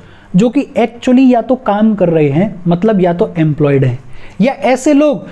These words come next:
जो इस पूरी category में लाए करते हैं, काम करना चाहते हैं लेकिन उनको काम मिल नहीं रहा है, मतलब जो unemployed persons हैं।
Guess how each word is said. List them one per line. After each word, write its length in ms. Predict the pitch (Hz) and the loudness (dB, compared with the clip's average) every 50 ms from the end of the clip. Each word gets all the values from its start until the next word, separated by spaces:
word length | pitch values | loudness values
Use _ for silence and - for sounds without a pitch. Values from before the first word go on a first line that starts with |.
| - - - - | -20 -12 -2 0
जो 140 | 180 226 294 | 2 2 2
इस 100 | 294 - | 0 0
पूरी 340 | - - 247 254 269 311 311 | -2 -2 0 2 4 2 2
category 520 | - - 233 226 196 269 240 277 285 294 | 2 0 -2 -2 0 0 2 4 4 4
में 100 | 302 311 | 4 4
लाए 300 | 262 202 196 208 247 302 | 2 2 2 2 0 0
करते 320 | - - 220 175 - - 143 | 0 -2 -4 -4 -2 -2 0
हैं, 420 | 127 135 165 - - - - - - - - - | 0 0 0 -2 -4 -8 -16 -18 -20 -16 -8 -4
काम 260 | - 214 254 277 285 269 | -2 0 0 0 2 0
करना 260 | 285 254 262 285 277 | 2 2 2 0 0
चाहते 360 | - - 226 208 208 208 269 | 0 0 0 -2 0 0 2
हैं 80 | 277 277 | 2 2
लेकिन 260 | 254 247 - 254 254 | 2 2 2 2 4
उनको 220 | 247 247 254 262 | 4 2 2 0
काम 180 | 247 247 247 233 | 0 0 0 2
मिल 320 | 202 180 190 220 254 269 | 2 2 4 4 4 4
नहीं 180 | 269 247 214 180 | 2 2 0 0
रहा 120 | 143 135 | 0 0
है, 240 | 135 151 196 214 - - - - - - - - - - - 190 | 0 0 0 -2 -6 -14 -18 -20 -20 -20 -20 -20 -16 -6 -2 -2
मतलब 300 | 196 196 233 254 254 220 | -2 0 0 0 0 2
जो 240 | 214 262 254 254 - | 0 0 -2 -2 -4
unemployed 680 | - 262 285 269 262 233 220 190 208 196 190 175 175 175 | -4 -2 0 2 2 2 2 2 0 0 0 0 0 -2
persons 440 | 170 151 151 - 160 151 143 127 139 | -2 -2 0 0 0 0 0 0 -4
हैं। 200 | 123 117 - | -6 -6 -10